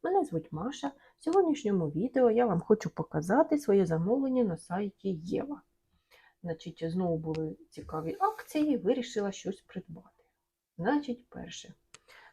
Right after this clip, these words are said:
Це ось такий хайлайтер, давно хотіла спробувати від Eveline.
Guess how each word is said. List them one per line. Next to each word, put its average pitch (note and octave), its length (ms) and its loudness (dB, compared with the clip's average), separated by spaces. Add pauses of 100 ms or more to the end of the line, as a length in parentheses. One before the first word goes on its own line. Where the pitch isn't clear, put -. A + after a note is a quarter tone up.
(100)
Це C#4+ 140 4
ось B3 160 6
такий F3 260 -8
хайлайтер, G3 540 2
давно F#3 260 2
хотіла E3 360 -2
спробувати A#3+ 680 2
від E3 220 -2
Eveline. A#3 680 2